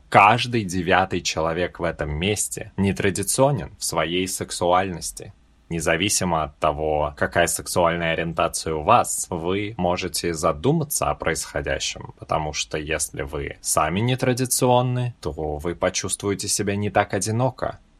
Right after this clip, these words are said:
Если же вы традиционны, то вы задумаетесь, насколько нетрадиционность распространена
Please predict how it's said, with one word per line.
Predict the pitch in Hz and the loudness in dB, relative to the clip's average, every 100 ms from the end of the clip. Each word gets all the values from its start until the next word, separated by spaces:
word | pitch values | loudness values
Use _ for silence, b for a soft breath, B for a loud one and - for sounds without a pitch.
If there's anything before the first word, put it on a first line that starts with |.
| _ | _
Если | 85 82 - 80 | -2 -2 -2 -4
же | 73 76 | -4 -4
вы | 73 | -4
традиционны, | 73 - 80 73 - - 73 104 117 80 73 - | -4 -4 -4 -4 -6 -4 2 2 2 0 -6 -6
то | - | -4
вы | 82 | -2
задумаетесь, | 80 80 76 90 92 85 82 85 80 - - | 0 0 0 0 0 0 -2 -2 -2 -4 -6
насколько | 98 90 - - 101 104 87 - 80 73 | 0 2 2 0 4 4 4 0 0 0
нетрадиционность | 92 110 113 95 87 78 80 - 80 76 73 73 - - - | 2 4 4 2 -2 -2 -4 -2 0 0 -2 -2 -4 -8 -2
распространена | 95 95 - - 87 - 92 85 80 90 110 131 | 2 2 0 -2 -2 -2 -2 -2 0 2 2 -2